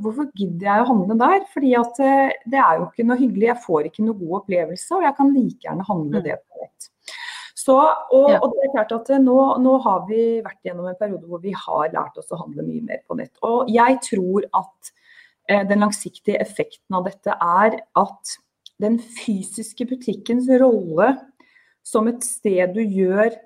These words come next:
Speaker 1: t-, en transaksjon, altså bytter varer og penger, den
Speaker 2: Ja.
Speaker 1: er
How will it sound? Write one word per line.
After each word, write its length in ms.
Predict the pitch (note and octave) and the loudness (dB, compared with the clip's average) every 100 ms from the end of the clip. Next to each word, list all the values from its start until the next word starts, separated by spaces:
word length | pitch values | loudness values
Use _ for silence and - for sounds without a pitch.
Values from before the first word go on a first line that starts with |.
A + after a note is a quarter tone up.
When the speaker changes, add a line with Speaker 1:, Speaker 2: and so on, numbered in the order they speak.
| _ _ - | _ _ -18
Speaker 1:
t-, 120 | - | -6
en 120 | A3 A3+ | -4 -4
transaksjon, 1120 | A#3+ A#3 C4 - - C4 D4 C#4+ A#3+ - - - | -4 -6 -6 -10 -4 -2 2 2 2 -6 -8 -4
altså 240 | G3+ A#3 A3 | 0 0 2
bytter 500 | B3 B3 - G#3+ A3+ | 0 0 2 2 4
varer 480 | A#3 G#3+ E3 G3 G#3 | 4 4 4 2 0
og 100 | - | 0
penger, 400 | C4+ G#3+ A#3+ B3 - _ _ _ - - _ _ _ - | 0 2 2 0 -6 _ _ _ -20 -20 _ _ _ -16
den 340 | F#3 G#3+ G3 G#3+ A3+ B3 _ _ - | -4 0 2 2 0 -4 _ _ -8
Speaker 2:
Ja. 120 | - - | -6 0
Speaker 1:
er 420 | F#3 G3 C#4 E4+ | 2 4 4 2